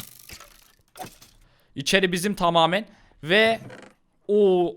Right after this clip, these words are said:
arıtılmış su zaten bunun içinde varmış. Keşke boşa gitmeseydik.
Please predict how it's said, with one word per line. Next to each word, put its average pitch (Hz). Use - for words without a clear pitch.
arıtılmış 190
su 196
zaten 185
bunun 185
içinde 180
varmış. 156
Keşke 151
boşa 147
gitmeseydik. 120